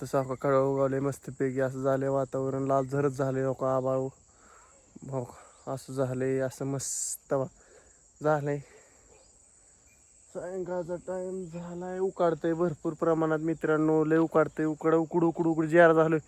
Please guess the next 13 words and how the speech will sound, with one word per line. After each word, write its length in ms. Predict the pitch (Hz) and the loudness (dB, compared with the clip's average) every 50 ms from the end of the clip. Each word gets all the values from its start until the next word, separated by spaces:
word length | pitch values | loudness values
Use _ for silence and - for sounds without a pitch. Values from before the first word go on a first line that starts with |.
| - - - - - - | -14 -20 -20 -20 -14 -2
नुसतं 320 | - 214 240 - - - 247 | 2 4 4 4 8 8 8
उकाडतंय, 400 | 240 214 - 185 - - - 143 | 8 8 6 0 -2 0 0 2
उकाडतंय, 640 | 151 359 359 - - - 190 180 - - 196 190 | 2 2 0 -2 -6 -6 -6 -6 -2 0 2 2
उकाडतंय, 640 | 190 185 185 - - - 196 180 175 160 - 180 170 | 4 2 0 -2 -2 2 4 4 4 4 2 2 2
उकाडतंय 600 | 180 175 156 - - - 165 156 - - 180 175 156 - _ - - _ - - - - _ - - | 2 0 -2 -6 -4 -4 -4 -4 -4 -2 -4 -4 -4 -4 _ -14 -14 _ -20 -20 -20 -20 _ -12 -10
त्याच्या 200 | 151 151 170 160 | -4 -2 0 0
मायला. 560 | 147 139 135 143 151 147 139 143 139 143 160 151 - - - - - - - - - - - - - - - _ - - - - - - - - - - - - _ - _ | 0 0 2 2 2 2 2 0 0 -2 -4 -4 -6 -14 -18 -20 -20 -20 -20 -20 -20 -20 -20 -20 -20 -20 -20 _ -20 -20 -20 -20 -20 -20 -20 -20 -20 -20 -20 -20 _ -12 _
आता 1080 | - 139 151 156 165 175 175 - - - 180 180 180 180 180 175 175 175 175 175 175 175 170 - - - - - - - _ _ _ _ _ - - - - - - - - - - - _ _ - - | 4 8 8 10 10 8 6 6 4 4 6 8 8 8 8 6 6 6 6 6 6 4 4 0 -8 -16 -18 -20 -20 -20 _ _ _ _ _ -20 -20 -20 -20 -20 -20 -20 -20 -20 -20 -20 _ _ -6 -6
उकडून 380 | 175 170 - 180 165 165 170 170 | -6 -2 0 0 0 2 0 -2
उकडून 300 | 165 - 170 170 170 151 | -2 -2 -2 -2 -2 -2
हाल 220 | 139 170 160 160 | -4 -4 -4 -2
झाले 200 | 160 165 165 160 | -2 0 0 -2
बेकार 460 | 147 147 151 170 175 160 - - 165 | -4 -2 -2 0 0 0 -2 -4 -8